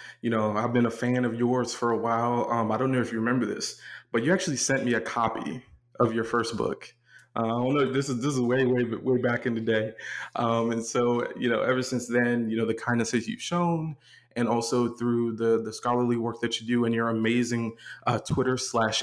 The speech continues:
X, um, uh, uh, posts, and, you know, I don't even know what you call them now. It used to be tweets, but,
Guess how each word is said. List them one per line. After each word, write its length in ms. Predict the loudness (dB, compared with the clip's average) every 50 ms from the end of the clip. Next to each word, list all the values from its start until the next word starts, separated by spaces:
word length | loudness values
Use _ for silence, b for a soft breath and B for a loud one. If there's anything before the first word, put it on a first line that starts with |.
| -2 -2
X, 500 | -4 -4 -4 -4 -4 -2 -2 -2 -4 B B B B B B B -4
um, 480 | -2 0 2 2 2 2 0 0 -2 -2
uh, 40 | 0 0 2 2 2 0 0 -2 -2 -2
uh, 220 | -2 0 -2 -4 -6 -8 -12 -18 -10
posts, 560 | -4 -2 0 0 0 -2 -4 -4 -4 -2 0
and, 340 | 0 2 2 0 0 -2 -6 B B B B B
you 80 | -4
know, 60 | 0
I 20 | 0
don't 140 | 2 2 2
even 100 | 2 2
know 60 | 2
what 140 | 0 0 -2
you 40 |
call 160 | -2 0 2 2
them 80 | 2
now. 160 | 2 2 2
It 80 | 0 0
used 140 | -2 -2 -2
to 60 | -4
be 60 | -4
tweets, 380 | -2 2 2 2 2 2 -2 0
but, 160 | 2 2 2